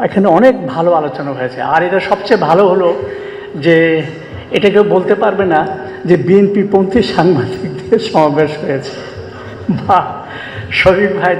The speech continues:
তার পুরনো পছন্দের লোকদের এখানে উপস্থিত করেছেন। শফিক ভাই করেন নাই। আমি ওনার একটা দীর্ঘ সময় ভক্ত মানুষ হিসেবে বলি যে সবাই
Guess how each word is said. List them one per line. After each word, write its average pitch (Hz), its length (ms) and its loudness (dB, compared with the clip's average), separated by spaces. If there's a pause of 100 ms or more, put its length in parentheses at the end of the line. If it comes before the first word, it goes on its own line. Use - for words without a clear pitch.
তার 180 160 2 (680)
পুরনো 175 320 4 (140)
পছন্দের 185 580 2
লোকদের 170 340 2 (100)
এখানে 175 240 -2
উপস্থিত 156 360 -6 (100)
করেছেন। 147 400 2 (280)
শফিক 185 260 4
ভাই 196 100 4 (100)
করেন 185 200 4 (100)
নাই। - 120 -4 (580)
আমি 170 160 2
ওনার 170 320 2
একটা 165 160 0 (100)
দীর্ঘ 147 180 0 (140)
সময় 151 220 -2 (100)
ভক্ত 135 240 -4
মানুষ 151 280 2 (100)
হিসেবে 151 240 0 (100)
বলি 143 180 0 (460)
যে - 80 4
সবাই 196 320 4